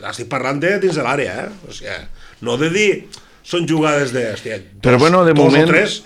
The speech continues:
Speaker 1: claríssimes.
Speaker 2: Però, bueno, de moment pareix que des de la pèrdua dels gols que li ha passat per davant lo Barça i tal, pareix que estos dos o tres últims partits va aguantant, va aguantant lo,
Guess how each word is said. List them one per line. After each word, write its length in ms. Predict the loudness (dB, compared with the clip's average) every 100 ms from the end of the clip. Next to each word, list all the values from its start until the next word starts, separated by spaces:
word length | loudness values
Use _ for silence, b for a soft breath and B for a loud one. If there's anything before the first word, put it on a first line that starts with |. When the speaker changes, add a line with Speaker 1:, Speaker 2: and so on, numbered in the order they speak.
| B B B -8
Speaker 1:
claríssimes. 840 | -4 -2 -2 -2 -4 -6 -8 -8
Speaker 2:
Però, 140 | -4 0
bueno, 200 | 2 2
de 100 | 2
moment 340 | 2 2 0 0
pareix 320 | 0 0 0
que 120 | -2
des 160 | 0 0
de 80 | 0
la 140 | -2
pèrdua 400 | 0 -2 0 -2
dels 220 | -2 -4 -4
gols 460 | -2 0 0 -2 -4
que 140 | -2
li 160 | 0 0
ha 100 | 0
passat 320 | -4 -4 -6 -4
per 120 | -2
davant 680 | 0 0 0 0 -2 -4 -2
lo 100 | -2
Barça 480 | 0 -2 -4 -4 -4
i 60 | -2
tal, 260 | -2 -2
pareix 280 | -2 -2 -2
que 100 | -4
estos 280 | -4 -4 -4
dos 160 | -2 -2
o 60 | -4
tres 180 | -2
últims 360 | -4 -2 -4 -4
partits 420 | -4 -4 -6 -6
va 120 | -2 0
aguantant, 500 | 0 0 0 0 -2 -6 -10 b b b b b
va 100 | 0
aguantant 520 | 2 0 0 -2 -2
lo, 140 | -2